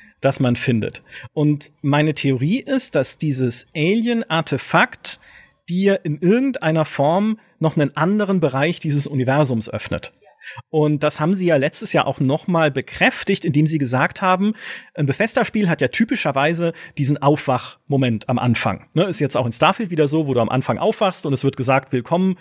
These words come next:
neuer Rekrut oder Rekrutin hier bei der so und so Bergbaukompanie, äh, erzähl uns erstmal, wer du bist“, und dann geht's ja in die Charaktererstellung. Das ist der erste Aufwachmoment. Was sie aber gesagt haben, ist, Starfield hat noch einen zweiten.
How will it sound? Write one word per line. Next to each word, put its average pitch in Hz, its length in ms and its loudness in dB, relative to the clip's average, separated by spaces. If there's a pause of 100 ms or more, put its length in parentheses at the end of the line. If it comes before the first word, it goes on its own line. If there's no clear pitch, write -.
(240)
neuer 139 340 0
Rekrut 180 360 -2
oder 123 180 0
Rekrutin 185 480 0
hier 151 220 0
bei 135 160 2
der 131 180 2
so 139 140 -2
und 139 80 0
so 135 120 0
Bergbaukompanie, 123 920 0
äh, 117 420 0 (300)
erzähl 165 340 0
uns 170 120 -2
erstmal, 147 280 -2
wer 127 120 0
du 131 80 -2
bist“, - 260 2
und 143 100 2
dann 135 140 2
geht's 143 180 0
ja 151 60 2
in 127 60 0
die 117 40 -4
Charaktererstellung. 127 880 0 (380)
Das 135 120 0
ist 160 140 0
der 143 100 4
erste 233 340 0
Aufwachmoment. 123 640 0
Was - 120 0
sie 135 60 -2
aber 117 140 -2
gesagt 117 320 -2
haben, 202 100 0
ist, 143 140 -2
Starfield 185 520 0
hat 160 200 -2
noch 175 260 -2
einen 135 360 0
zweiten. - 500 -4